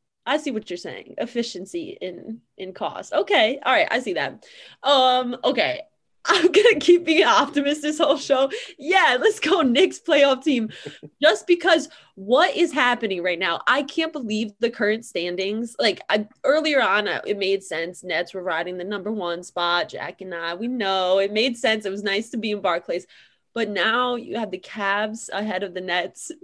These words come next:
Speaker 1: <laughs> You have the Bulls and the Heat good again. And coming into the season, I think a lot of people are predicting the Knicks to be, you know, where they are now, eleven. But last year they were,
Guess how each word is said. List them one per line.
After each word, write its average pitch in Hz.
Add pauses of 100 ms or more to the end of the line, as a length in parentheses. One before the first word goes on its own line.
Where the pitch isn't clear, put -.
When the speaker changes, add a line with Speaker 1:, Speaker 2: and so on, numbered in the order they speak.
(100)
Speaker 1:
<laughs> -
You 233
have 240
the 220
Bulls 220
and 226
the 190
Heat 202
good 247
again. 240 (600)
And 190
coming 277
into 269
the 240
season, 226
I 208
think 214
a -
lot 190
of 214
people 208
are 185
predicting 180
the 170
Knicks 165
to -
be, 160 (480)
you -
know, -
where 208
they 190
are 180
now, 123
eleven. 185 (480)
But 233 (500)
last 330
year 302
they 254
were, 226